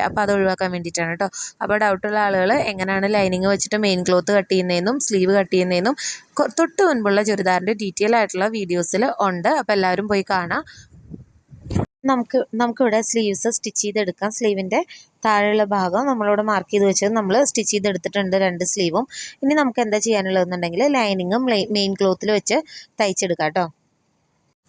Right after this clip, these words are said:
നമ്മളെപ്പോഴും ചെയ്യുന്ന പോലെ തന്നെ ലൈനിങ്ങിൻ്റെ താഴെയുള്ള ഭാഗം നമ്മൾ അര ഇഞ്ച്, അര ഇഞ്ച് വെച്ചിട്ട് ഒരു ഇഞ്ച് മടക്കി തയ്ക്കാം. നമ്മൾ ലൈനിങ് തയ്ച്ചെടുത്തതിന് ശേഷം നമ്മൾ എന്താ ചെയ്യുന്നതെന്നുണ്ടെങ്കിൽ മെയിൻ ക്ലോത്ത് എടുക്കാം. മെയിൻ ക്ലോത്ത് എടുത്തിട്ട് നമ്മൾ എപ്പോഴും ചെയ്യേണ്ട ഒരു കാര്യം ഇതിൻ്റെ സെൻറ്റർ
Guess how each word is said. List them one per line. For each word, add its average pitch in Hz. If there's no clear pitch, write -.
നമ്മളെപ്പോഴും 240
ചെയ്യുന്ന 208
പോലെ 185
തന്നെ 208
ലൈനിങ്ങിൻ്റെ 196
താഴെയുള്ള 190
ഭാഗം 185
നമ്മൾ 185
അര 196
ഇഞ്ച്, 196
അര 190
ഇഞ്ച് 190
വെച്ചിട്ട് 196
ഒരു 196
ഇഞ്ച് 185
മടക്കി 185
തയ്ക്കാം. 190
നമ്മൾ 294
ലൈനിങ് 214
തയ്ച്ചെടുത്തതിന് 185
ശേഷം 185
നമ്മൾ 180
എന്താ 175
ചെയ്യുന്നതെന്നുണ്ടെങ്കിൽ 175
മെയിൻ 196
ക്ലോത്ത് 196
എടുക്കാം. 190
മെയിൻ 202
ക്ലോത്ത് 185
എടുത്തിട്ട് 180
നമ്മൾ 190
എപ്പോഴും 277
ചെയ്യേണ്ട 214
ഒരു 202
കാര്യം 185
ഇതിൻ്റെ 190
സെൻറ്റർ 220